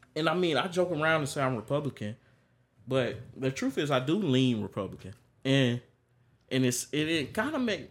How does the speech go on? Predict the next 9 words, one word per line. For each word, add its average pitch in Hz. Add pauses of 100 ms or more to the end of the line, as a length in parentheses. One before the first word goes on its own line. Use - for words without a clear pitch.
it 196
kinda 208
make 175
me 165
upset 160
because 151
it's 135
like, 131 (720)
man, 175